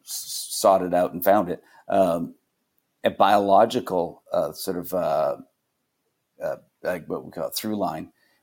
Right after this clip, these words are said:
which is the caudate, the, uh, caudate putamen in the brain. That he's found that people with a more developed or more densely packed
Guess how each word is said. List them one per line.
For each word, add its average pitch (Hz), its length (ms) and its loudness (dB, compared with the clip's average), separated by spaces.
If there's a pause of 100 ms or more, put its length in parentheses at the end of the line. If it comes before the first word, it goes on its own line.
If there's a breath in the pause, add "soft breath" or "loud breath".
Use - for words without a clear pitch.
which 95 240 -8
is 92 120 -8
the - 80 -8
caudate, 98 520 2 (260)
the, 98 220 -2
uh, 76 520 0 (120)
caudate 101 400 2
putamen 110 720 -6
in 90 140 -8
the 82 60 -10
brain. 71 440 -8 (920)
That 98 140 -6
he's 82 180 -8
found 92 260 -2
that - 100 -8
people 113 340 0
with 92 140 0
a 90 100 -2
more 98 320 -2
developed 92 720 2
or 92 80 -2
more 95 220 -2
densely 98 560 -4
packed - 520 -2